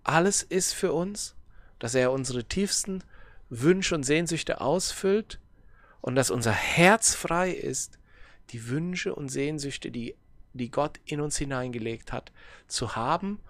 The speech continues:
und damit zu Gott zu kommen und dass er sie dann auch erfüllen kann. Weil Wünsche und Sehnsüchte und Begehren ist etwas, was uns enorm antreibt.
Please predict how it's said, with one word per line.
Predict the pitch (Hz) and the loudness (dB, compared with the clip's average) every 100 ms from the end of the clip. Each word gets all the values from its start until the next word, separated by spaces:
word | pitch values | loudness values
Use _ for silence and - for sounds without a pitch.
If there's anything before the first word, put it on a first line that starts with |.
| - - | -20 -16
und | - 117 | -12 -6
damit | 120 123 | -4 -2
zu | - - | -2 -2
Gott | 139 - | -4 -2
zu | 175 | -4
kommen | - 165 160 165 - - | -4 -4 -4 -8 -12 -16
und | - 117 | -10 -6
dass | 117 - | -4 -4
er | - 127 | -4 -4
sie | 143 | -2
dann | 139 131 | -2 -4
auch | - 123 - - | -6 -8 -8 -8
erfüllen | 135 120 - 156 165 127 | -6 -6 -2 0 0 -4
kann. | 117 104 - - - - - - - - - | -8 -10 -12 -16 -20 -20 -20 -20 -18 -16 -4
Weil | 120 123 117 120 | 2 4 4 8
Wünsche | 180 220 208 214 | 8 8 4 4
und | 220 135 | 4 0
Sehnsüchte | 120 131 165 180 135 117 - | 2 4 4 2 0 -2 -4
und | - 123 117 | -4 -4 -4
Begehren | 117 - 131 165 175 123 117 - - - | -6 0 4 6 6 4 -2 -6 -14 -8
ist | - 120 | -2 0
etwas, | - - 135 - | 2 0 0 0
was | 120 - | -2 -4
uns | - 143 131 117 - - - - - _ - | -2 -2 -2 -2 -4 -6 -20 -20 -20 _ -2
enorm | 127 117 113 117 127 139 143 147 147 147 151 - - - - - - - | 0 2 0 4 6 8 8 6 4 0 -8 -16 -20 -20 -20 -20 -12 -2
antreibt. | 123 131 - - 82 - - - - | 0 0 0 0 -2 -8 -12 -12 -16